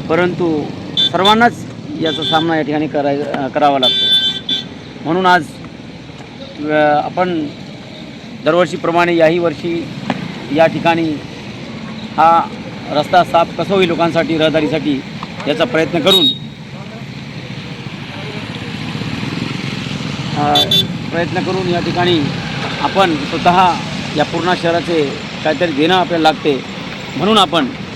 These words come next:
हा उपक्रम या ठिकाणी हाती घेतलेला आहे. प्रशासन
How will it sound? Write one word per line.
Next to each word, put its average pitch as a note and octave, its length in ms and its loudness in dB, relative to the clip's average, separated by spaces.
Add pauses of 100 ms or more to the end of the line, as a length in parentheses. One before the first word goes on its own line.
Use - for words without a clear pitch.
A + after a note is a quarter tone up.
(320)
हा E3 120 6
उपक्रम F#3 340 -2
या F3+ 100 0
ठिकाणी E3 380 2 (280)
हाती C3+ 220 -2
घेतलेला D#3 340 2
आहे. E3 460 0 (720)
प्रशासन F3+ 480 4